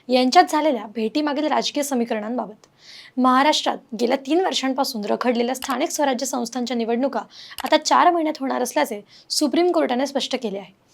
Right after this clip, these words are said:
या पार्श्वभूमीवर सर्वच राजकीय पक्षांनी तयारीला सुरुवात केली आहे. अशातच उदय सामंत यांनी मंगळवारी राज ठाकरे यांची भेट घेतली आणि राजकीय वर्तुळात खळबळ उडाली. चला, या भेटीमागील खरे कारणे आणि त्याचे संभाव्य परिणाम जाणून घेऊया.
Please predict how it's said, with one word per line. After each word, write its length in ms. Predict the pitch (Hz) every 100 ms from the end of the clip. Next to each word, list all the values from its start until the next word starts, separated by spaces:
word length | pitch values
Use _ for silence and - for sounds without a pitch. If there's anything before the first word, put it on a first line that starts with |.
| - - 254
या 80 | 269
पार्श्वभूमीवर 760 | 269 220 - 240 247 277 226
सर्वच 380 | 294 269 233 330
राजकीय 340 | 349 262 - 285
पक्षांनी 400 | 240 - 233 190 -
तयारीला 340 | 254 233 240 294
सुरुवात 280 | 302 233 233 240
केली 160 | 190
आहे. 120 | 196 185 _ - - - 302
अशातच 460 | 226 311 311 -
उदय 220 | 262 233
सामंत 380 | 247 240 220 233
यांनी 180 | 285 285
मंगळवारी 520 | 254 214 233 294 285 - - - _
राज 240 | 226 320 -
ठाकरे 260 | 320 302
यांची 240 | 277 226 254
भेट 160 | 233
घेतली 300 | 233 233 233 214 _ - -
आणि 140 | 247
राजकीय 380 | 262 214 - 277
वर्तुळात 380 | 247 240 330 269 - _ -
खळबळ 320 | - 240 233
उडाली. 300 | 269 214 196 - _ _ _ -
चला, 220 | 339 262 - _ 247
या 120 | 262
भेटीमागील 540 | 240 240 370 349 311 311
खरे 180 | 262 285
कारणे 300 | 277 208 208 _ _
आणि 200 | - 214
त्याचे 180 | 226 233
संभाव्य 460 | 233 247 220 269 330
परिणाम 300 | 254 214 294
जाणून 300 | 370 320 254
घेऊया. 440 | 226 208 - -